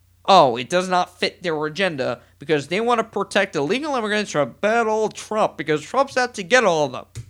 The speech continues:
I mean, seriously, okay? If you are going to speak up for women's rights, then speak up for women's rights and speak up for it on every issue. That's the problem,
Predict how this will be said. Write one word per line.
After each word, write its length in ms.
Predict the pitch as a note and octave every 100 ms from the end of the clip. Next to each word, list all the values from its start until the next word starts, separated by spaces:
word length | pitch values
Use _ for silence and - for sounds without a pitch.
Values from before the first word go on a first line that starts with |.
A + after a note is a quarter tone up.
| - _ _ _ -
I 60 | G#3+
mean, 140 | G3+
seriously, 640 | - A#3+ G3 D3 - - - _ _ _ _ _ _ _
okay? 440 | - - E3 E3+ - _ _ _ _
If 240 | - E3
you 220 | F3+ B3+ C#4
are 100 | B3
going 240 | A3 G#3
to 100 | F3
speak 340 | D3+ - A3+ A#3
up 140 | A#3
for 100 | A3
women's 380 | F#3+ D3+ B2+ C#3
rights, 320 | F#3+ C4+ -
then 100 | D#3+
speak 340 | - - C4
up 120 | C#4 C4+
for 100 | A#3
women's 380 | A3+ G#3+ F#3
rights 260 | F3+ F3+ D#3+
and 80 | C#3+
speak 260 | - G#3
up 160 | G#3 G#3
for 120 | G3
it 80 | F#3
on 140 | D#3+
every 340 | D#3+ D#3+ D3+ C#3+
issue. 260 | C#3 A#2+ - _ _ _ _ _ _ _ _ _ _ _ _ _ _ _ _ _ _ _ _ _ _ _ _ _ _ _
That's 220 | - A#3+ -
the 80 |
problem, 540 | A3 - A3 G#3+ C3+